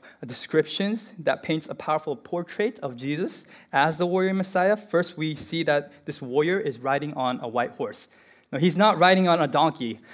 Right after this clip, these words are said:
like he did the first time. He's not riding on a small pony.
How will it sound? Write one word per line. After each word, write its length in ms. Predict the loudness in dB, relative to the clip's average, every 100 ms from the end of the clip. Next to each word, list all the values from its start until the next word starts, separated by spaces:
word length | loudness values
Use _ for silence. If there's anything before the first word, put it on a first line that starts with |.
| -6
like 140 | -4 -4
he 100 | 0
did 240 | 6 6
the 80 | 6
first 340 | 0 -2 -2
time. 300 | -4 -4 -6 -14 -18 -10
He's 120 | 0
not 400 | 4 4 4 0
riding 360 | 2 4 2
on 160 | 0 -2
a 40 |
small 460 | -4 -8 -2 2 2
pony. 540 | 0 0 2 2 -2